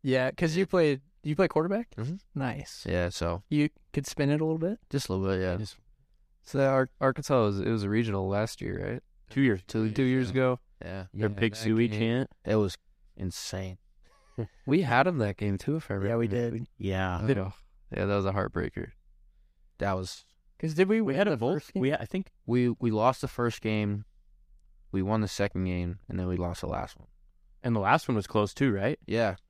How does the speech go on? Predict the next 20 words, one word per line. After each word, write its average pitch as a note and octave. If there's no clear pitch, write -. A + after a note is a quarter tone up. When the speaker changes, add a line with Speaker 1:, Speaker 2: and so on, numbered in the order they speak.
Speaker 4:
Yeah, G#2
that G#2
Speaker 3:
Were A2+
we C3+
Speaker 4:
was B2
Speaker 3:
ahead C3+
and C3+
then C3+
they A#2
Speaker 2:
Yeah, B2
Speaker 3:
came -
back C3
Speaker 2:
we C3+
were. C3
Speaker 3:
again? D3+
Speaker 2:
Mm-hmm. A#2+
This F2+
place A2+
was -
rocking. F#2+